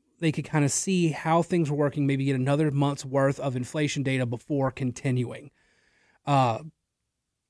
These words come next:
just keeping an eye on that as well. Two three two fifteen forty-two is the number if you want to call in. We've got a caller on the line now. Good afternoon, caller. Who's on the line? Oh, never mind. They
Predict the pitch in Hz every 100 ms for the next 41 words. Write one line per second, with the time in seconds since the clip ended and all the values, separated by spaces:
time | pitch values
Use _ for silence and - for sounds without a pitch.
0 | - 165 185 - 180 180 165 151 147 147
1 | 143 139 135 131 135 120 139 151 135 -
2 | - _ - 339 285 226 240 - 247 -
3 | 226 185 196 185 196 196 - 202 220 226
4 | 165 156 190 185 170 196 226 156 151 147
5 | 156 - 156 156 151 147 131 - 165 156
6 | 175 180 143 175 160 - - 185 180 -
7 | 165 180 160 139 151 170 151 139 165 240
8 | 196 185 - _ _ _ 233 254 202 262
9 | 208 202 233 202 233 240 233 254 185 123
10 | - - 240 - _ 147 143 185 226 180
11 | 156 143 139